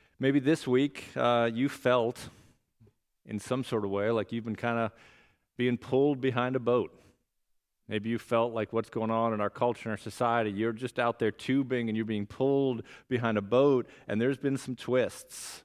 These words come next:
<clears throat> and there's been some turns, and there's been some wake that you've gone through, or you've been going in one direction, or you think things have just settled down, and all of a sudden there's been a turn that's taken you in a totally different direction. Or maybe this past week you've thought that you've gone through your own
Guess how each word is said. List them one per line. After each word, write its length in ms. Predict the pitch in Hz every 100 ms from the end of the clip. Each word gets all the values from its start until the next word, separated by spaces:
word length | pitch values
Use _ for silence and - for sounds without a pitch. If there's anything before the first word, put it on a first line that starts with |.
| _
<clears throat> 100 | -
and 420 | 208 165 123 117
there's 160 | 131 123
been 240 | 143 131
some 340 | - 127 120 107 - - _ _ _
turns, 580 | - 151 139 95 73 67 - - - _ _ _ _ _ _ _
and 120 | -
there's 120 | 135 131
been 200 | 143 135
some 240 | - 120
wake 360 | 110 143 156 -
that 140 | 123
you've 140 | 127 110
gone 380 | 120 127 147
through, 280 | 135 131 123
or 60 | 117
you've 220 | 117 135
been 140 | 127
going 320 | 120 135 147 120
in 120 | 110
one 220 | 127 151
direction, 480 | 127 113 110 - 113
or 40 |
you 80 | 110
think 280 | - 135 131
things 180 | 135 120
have 100 | 110
just 180 | 120
settled 280 | - 131 120
down, 220 | 131 139
and 80 | 127
all 160 | 123 139
of 60 |
a 40 | 127
sudden 180 | 135 127
there's 120 | 117
been 140 | 120
a 60 | 117
turn 460 | - 151 151 151
that's 140 | 117 -
taken 300 | - 143 135
you 80 | 127
in 40 |
a 40 |
totally 520 | 113 147 139 131 120 - - - -
different 340 | 139 - 131 117
direction. 400 | 117 113 - 117
Or 60 |
maybe 220 | 120 147
this 140 | 139 135
past 380 | - 127 - 127
week 240 | 123 -
you've 160 | 113 110
thought 320 | 120 107 -
that 120 | 98
you've 120 | 107
gone 240 | 110 104 104
through 220 | 113 110
your 140 | 107
own 360 | 113 117 101